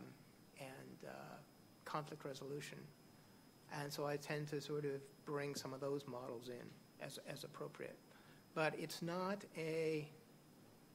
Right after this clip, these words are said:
it's nothing fixed for me. Um, I suppose if I have a, a,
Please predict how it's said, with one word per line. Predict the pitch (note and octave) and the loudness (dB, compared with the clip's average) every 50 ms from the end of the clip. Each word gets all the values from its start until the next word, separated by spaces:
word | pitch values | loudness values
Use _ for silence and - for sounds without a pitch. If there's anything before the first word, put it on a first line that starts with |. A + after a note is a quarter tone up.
| - - - | -18 -4 -2
it's | - D3 - | -2 2 4
nothing | G3 F#3 F3+ G3 D#3+ D3 | 4 4 4 2 0 0
fixed | - - F3+ F3 - - - | 0 0 0 0 0 -6 -6
for | - - - | -8 -8 -8
me. | - - - - - - - - - - - - - - - - - - - - - - - | -8 -10 -12 -14 -16 -18 -18 -18 -18 -18 -18 -18 -18 -18 -18 -18 -20 -20 -20 -18 -18 -12 -6
Um, | D3 C#3+ C#3+ C#3 C#3 C#3 C#3 C3+ C3+ C3+ C3 - - - - - - - - - - - - | -4 -2 0 2 2 2 0 0 -2 -4 -8 -12 -14 -16 -16 -16 -16 -18 -18 -18 -16 -2 0
I | D3+ | 0
suppose | D#3 - D#3+ D3+ - E3+ D#3+ E3 D#3+ D#3 D3+ | 2 2 2 4 6 8 8 8 8 8 6
if | D3 D3 | 2 4
I | D#3 D3 | 2 4
have | C#3+ D#3 D3+ D3 | 6 6 4 6
a, | D3 D3 C#3 C#3 C3+ - - - - - - - - - - - - - - - - - - - - - - - - - - - - - - - - - - | 6 4 2 2 0 -2 -8 -14 -16 -18 -18 -18 -18 -18 -18 -18 -18 -18 -18 -18 -18 -18 -18 -18 -18 -18 -18 -18 -18 -18 -18 -18 -18 -18 -18 -18 -14 -8 -4
a, | D3 | -2